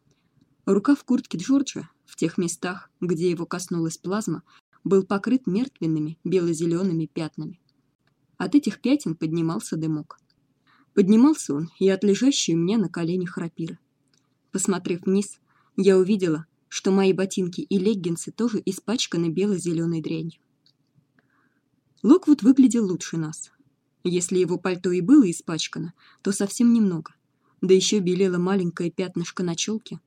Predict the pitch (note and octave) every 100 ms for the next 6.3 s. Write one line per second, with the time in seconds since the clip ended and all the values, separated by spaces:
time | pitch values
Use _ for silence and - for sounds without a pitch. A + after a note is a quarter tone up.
0 | _ - F#3 E3 E3 D#3+ F#3 F3 - E3+
1 | E3+ E3 - - D#3+ D#3 F3+ - _ _
2 | _ _ _ _ _ _ _ - G3 F#3+
3 | A3 F#3 F3+ F3 - E3 F3 F#3+ - E3
4 | F3 E3+ - E3+ - C#4 D#3 D#3+ _ _
5 | _ - F#3 F3 E3 E3 D#3+ D#3+ D#3+ D#3+
6 | A3+ A#3+ E3